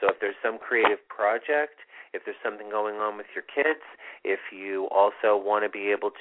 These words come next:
to, um, you know, uh, do a public something or other, a talk or a teaching experience or something more in the art field, um, hopefully you've been reviewing and working on what is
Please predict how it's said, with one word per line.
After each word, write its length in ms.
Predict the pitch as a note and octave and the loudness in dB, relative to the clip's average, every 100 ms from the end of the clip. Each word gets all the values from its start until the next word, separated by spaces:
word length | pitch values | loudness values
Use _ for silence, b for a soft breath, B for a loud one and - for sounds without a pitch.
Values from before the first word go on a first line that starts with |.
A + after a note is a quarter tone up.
| - | -6
to, 400 | A2 G#2 G2+ G2+ | -2 2 2 2
um, 520 | - F#2+ F#2 F2+ F2+ - B B B - | 4 4 4 2 -2 -16 B B B -2
you 100 | A#2 | 4
know, 240 | G2 F2 - - - | 6 4 -4 -16 -2
uh, 140 | F#2 E2 - _ - - - - | 0 0 -4 _ -20 -20 -20 -8
do 160 | A2+ A2+ | 0 2
a 60 | |
public 440 | - - A#2 A#2+ A#2+ - - | 2 4 2 2 -6 -6 0
something 340 | C3 C3 C3+ | 0 2 0
or 160 | C3+ C#3 | 4 4
other, 280 | D3 D#3 B2+ | 6 6 6
a 80 | A#2 - | 4 2
talk 360 | C3 C3+ - G2+ | 4 4 2 -6
or 460 | F#2+ F#2 F2+ F2+ B B - | -2 2 4 2 B B -8
a 60 | - - | -8 -6
teaching 320 | B2+ - C3 | -6 -4 -4
experience 760 | B2+ - B2+ B2+ B2+ C3 C3+ - - | -4 -6 -2 0 2 2 -2 -4 -2
or 280 | - F2 - | 2 2 2
something 360 | - G#2+ A#2 G#2+ | 0 2 0 0
more 260 | A2 A#2+ A2 | 2 4 4
in 80 | F#2+ | -2
the 140 | F2+ | -6
art 180 | A2 B2 - | -4 -4 -6
field, 340 | B2+ B2 B2 B2 - B B - | -10 -6 -6 -8 -14 B B 0
um, 360 | G#2 G2 F#2 - | 0 0 -2 -4
hopefully 480 | B2+ C3 C3+ A#2+ | -2 -2 -4 -6
you've 200 | G#2 G#2 | -8 -10
been 220 | G#2 G2 F#2 | -8 -8 -8
reviewing 920 | F#2 E2+ F#2 G#2+ A#2+ B2 A2 G2 F2+ | -14 -16 -12 -6 -4 0 -2 -2 -6
and 280 | - G2 F#2 | -4 -4 -2
working 480 | G2 A2+ A2+ - G#2 | 4 4 4 -2 -8
on 320 | F#2+ F#2 F#2 F2+ | -2 0 0 2
what 200 | G#2+ A#2 | 4 4
is 160 | A2+ | 2